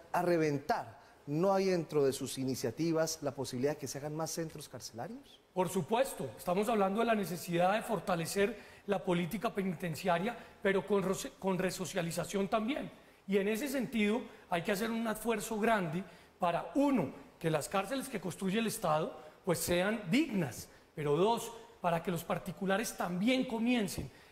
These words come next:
Speaker 2: a desarrollar esa actividad, como sucede en todas partes del mundo, porque necesitamos espacio para que puedan estar dignamente,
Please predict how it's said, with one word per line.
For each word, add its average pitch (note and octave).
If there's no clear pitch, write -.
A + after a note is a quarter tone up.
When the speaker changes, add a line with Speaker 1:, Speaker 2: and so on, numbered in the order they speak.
Speaker 2:
a F3
desarrollar E3
esa G3
actividad, F3
como G#3+
sucede B3
en A3
todas A#3+
partes G3+
del F3
mundo, G#3
porque F#3+
necesitamos F3+
espacio F#3
para D#3+
que D3+
puedan F3+
estar F#3
dignamente, A#3